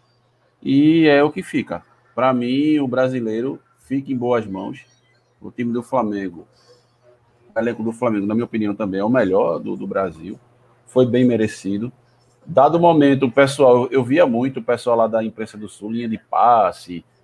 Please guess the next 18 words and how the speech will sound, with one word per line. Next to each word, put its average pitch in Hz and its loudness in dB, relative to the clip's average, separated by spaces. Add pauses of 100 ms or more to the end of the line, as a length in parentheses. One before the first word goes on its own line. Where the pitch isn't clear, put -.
(220)
Sport 117 -4
T 120 -2
V, 101 -4
o 104 -10
pessoal 117 -2
fazendo 120 -2
enquete 113 -2
pra 104 0
tirar 104 0
Rogério 92 -2 (240)
Ceni, 95 -10 (400)
e 104 -6
foi 117 -2
um, 117 -6 (520)
fritar 113 2
o 113 4
homem 98 0
lá. 85 -4